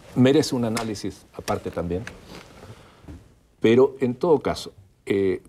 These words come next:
para la situación del gobierno chileno, una relación como la de México en América Latina es sumamente importante por el peso específico de México, independientemente de cualquier otra situación en América Latina. Las relaciones de Chile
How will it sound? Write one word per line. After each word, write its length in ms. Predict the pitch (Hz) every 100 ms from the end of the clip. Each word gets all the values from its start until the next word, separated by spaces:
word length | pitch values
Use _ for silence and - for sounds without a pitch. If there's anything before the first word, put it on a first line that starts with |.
| _
para 240 | 240 233 160
la 100 | 131
situación 420 | 110 101 - 110
del 100 | 101
gobierno 340 | 92 92 107
chileno, 460 | 110 123 104 101 104 -
una 240 | 127 135
relación 540 | 123 104 95 110 117
como 380 | 113 110 95 95
la 160 | 92 90
de 80 | 92
México 360 | 110 - 95
en 80 | 82
América 360 | 87 101 104 104
Latina 340 | 95 104 104
es 140 | 98 -
sumamente 560 | - - 107 101 104 117
importante 500 | 101 87 104 104 101
por 200 | - 87
el 100 | 82
peso 320 | 107 101 107
específico 600 | - 82 - - 95 107
de 80 | 104
México, 400 | 101 98 92 - -
independientemente 920 | 135 139 123 104 95 104 101 98 101 95
de 40 |
cualquier 340 | 87 82 104 104
otra 200 | - 101
situación 520 | 92 90 87 113 101 - - - _ _
en 160 | - 80
América 380 | 80 82 78 64
Latina. 340 | 62 - - - - - - - - - - - - - -
Las 160 | 117
relaciones 500 | 143 135 131 160 170
de 120 | 143
Chile 340 | - 135 143